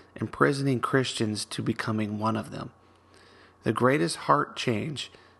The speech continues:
and greatest miracle of all is the changing of our hearts from darkness to light. In Ezekiel, it speaks of God giving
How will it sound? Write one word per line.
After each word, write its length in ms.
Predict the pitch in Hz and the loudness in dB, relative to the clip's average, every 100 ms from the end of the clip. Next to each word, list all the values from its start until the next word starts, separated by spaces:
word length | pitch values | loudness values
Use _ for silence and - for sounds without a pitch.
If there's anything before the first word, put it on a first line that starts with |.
| _ _ _ _ _ _ _ - | _ _ _ _ _ _ _ -2
and 160 | 117 | 0
greatest 400 | 110 135 139 - | 4 4 4 0
miracle 520 | 120 123 139 - 123 | 2 4 4 2 0
of 80 | 117 | 2
all 400 | - 120 117 120 | 4 4 4 0
is 200 | - 110 | -2 -2
the 100 | 117 | -2
changing 440 | 113 127 123 120 123 | -2 0 2 2 0
of 80 | |
our 120 | 113 107 | 0 0
hearts 280 | 113 110 | 2 0
from 220 | - 110 104 | -2 -4 -2
darkness 520 | 113 120 - 117 - | 0 -2 -2 -4 -4
to 160 | - | -4
light. 420 | 110 110 - - - - - - - - _ - | -4 -4 -4 -8 -14 -20 -20 -20 -20 -20 _ -2
In 140 | 120 | 2
Ezekiel, 600 | 120 117 147 175 - 117 | 2 4 2 2 4 4
it 140 | 113 110 | 4 0
speaks 360 | - 131 - | 0 0 2
of 160 | - 117 | -2 0
God 360 | 123 117 120 120 | 2 2 2 2
giving 420 | 117 110 110 | 0 2 -2